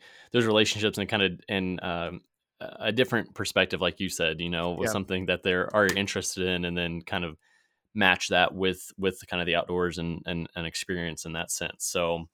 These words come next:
Speaker 2: And, and repeat exposure, you know, I think that's the other thing is that, is that once is great, but, you know, every time more than once is doubly good.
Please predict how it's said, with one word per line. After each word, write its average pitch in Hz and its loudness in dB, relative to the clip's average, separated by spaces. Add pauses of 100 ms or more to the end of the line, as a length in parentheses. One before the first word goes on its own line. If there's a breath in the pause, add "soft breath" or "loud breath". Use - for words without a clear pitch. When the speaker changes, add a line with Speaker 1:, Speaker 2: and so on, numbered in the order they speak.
(380 loud breath)
Speaker 2:
And, 233 4 (240)
and 226 12
repeat 202 12
exposure, 101 2 (220)
you 120 -2
know, 113 4
I 117 4
think 139 2
that's 117 6
the 110 -4
other 95 -6
thing 98 -10
is 107 -8
that, 113 -2
is 123 -4
that 120 0
once 156 6
is 160 0
great, 139 10 (680)
but, 120 0
you 123 -4
know, 95 -8 (300)
every 151 10
time 156 8
more 143 8
than 127 4
once 117 4
is 104 -2 (160)
doubly 127 12
good. - -10